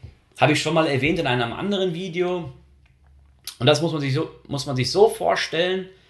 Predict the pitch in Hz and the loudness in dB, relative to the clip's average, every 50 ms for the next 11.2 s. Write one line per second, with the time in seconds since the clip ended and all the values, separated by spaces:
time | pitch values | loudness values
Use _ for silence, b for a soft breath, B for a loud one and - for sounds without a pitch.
0 | B B B B _ 107 117 127 - 139 156 185 185 175 175 180 170 139 151 165 | B B B B _ -2 -2 0 2 0 0 2 2 0 0 0 0 -2 -2 0
1 | 170 165 170 165 165 - - - - - 131 160 160 - 143 123 - - 147 180 | -2 -2 -2 -4 -6 -8 -6 -2 2 4 4 4 4 2 -2 -2 0 0 0 0
2 | 185 - 165 165 175 170 - 160 143 139 151 156 160 160 151 - - 117 117 113 | -2 0 2 2 2 2 0 -4 -6 -4 -2 -2 -2 -4 -6 -8 -4 -4 -4 -4
3 | 113 110 107 - 127 120 120 113 - 107 - - 143 160 147 151 143 135 143 135 | -4 -6 -6 -6 -4 -4 -4 -6 -6 -8 -6 -4 -2 -2 -2 -2 -4 -4 -2 0
4 | 131 127 123 110 123 127 127 - 104 101 - 135 156 185 190 - - b b b | 0 0 0 -2 -4 -4 -4 -4 -6 -6 -2 0 0 0 -2 -4 -10 b b b
5 | b b b b b b b - 135 135 139 139 135 131 127 117 73 82 117 113 | b b b b b b b 0 2 4 4 4 2 0 0 -2 -2 -4 -6 -6
6 | 113 110 - 120 - 135 131 - - - 123 117 113 101 113 - - 101 120 156 | -8 -8 -4 -4 -4 -4 -4 -6 -2 0 2 2 2 2 0 -2 0 2 2 4
7 | 190 202 196 180 185 190 175 139 127 127 151 165 165 131 - 127 120 113 101 107 | 4 2 0 0 -2 -2 -2 -4 -4 -6 -6 -8 -8 -8 -6 -6 -4 -4 -4 -4
8 | 127 131 - 131 120 113 - - - 110 104 - - 131 147 156 - 156 131 135 | -4 -4 -4 -6 -6 -6 -6 -8 -10 -10 -8 -4 -2 -2 -2 -2 -4 -6 -6 -6
9 | 139 143 139 156 143 135 135 135 131 127 127 127 123 131 131 - 127 123 135 135 | -6 -8 -10 -12 -12 -10 -8 -6 -6 -6 -6 -6 -6 -8 -8 -8 -10 -10 -10 -10
10 | - 139 135 B B B B B B B B B B B B _ _ - 131 151 | -10 -12 -12 B B B B B B B B B B B B _ _ 8 8 10
11 | 156 160 165 160 | 10 8 6 2